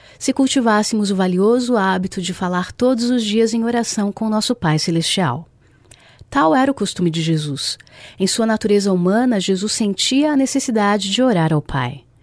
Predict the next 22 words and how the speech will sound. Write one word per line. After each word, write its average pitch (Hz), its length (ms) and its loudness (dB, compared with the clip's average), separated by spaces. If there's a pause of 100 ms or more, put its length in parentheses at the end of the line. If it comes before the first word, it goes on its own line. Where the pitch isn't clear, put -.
(360)
Não 262 140 6
podia 277 380 2
conceber 262 580 2
sua 240 240 0
vida 196 600 0
nem 196 120 2
realizar 196 500 2
suas 180 280 0
obras 196 320 2
prodigiosas 190 1080 0 (160)
sem 277 240 2
manter 269 400 4
uma 262 120 4
relação 240 560 0
constante 254 680 -2
com 185 180 0
Deus. 147 460 -2 (360)
O - 60 -2
reiterado 175 560 2
testemunho 190 580 0
dos 190 160 0
evangelhos 202 800 0